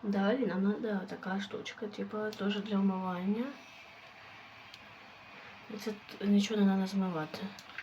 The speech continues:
Така пімпочка, і щоб, ну, якщо дорогу брати, то щоб... Не розлити. Ой. О.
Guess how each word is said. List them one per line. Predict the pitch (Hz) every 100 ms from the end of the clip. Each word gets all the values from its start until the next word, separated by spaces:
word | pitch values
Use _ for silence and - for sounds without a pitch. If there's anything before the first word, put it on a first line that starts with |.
| - - - - - - - - - - -
Така | 196 190
пімпочка, | 240 294 214 196 202
і | 185
щоб, | - 202 202 - 160
ну, | 208 240 190 - -
якщо | 196 - 175
дорогу | 185 185 190 190 190
брати, | 202 233 214
то | -
щоб... | - 190 - - - - - - - - - - - - - -
Не | 254 226 226 202 - - - - - - - - - - - - - - - - - - - - - - - - - - - - - - - - -
розлити. | 202 190 196 165 165 - - - - - - - - - - - - - - - - - - - -
Ой. | - - - - - - - - - - - - - - - - - - - - 214 - - - - - - - 113 - 113 113 - - 117 - - - - - - - - -
О. | 208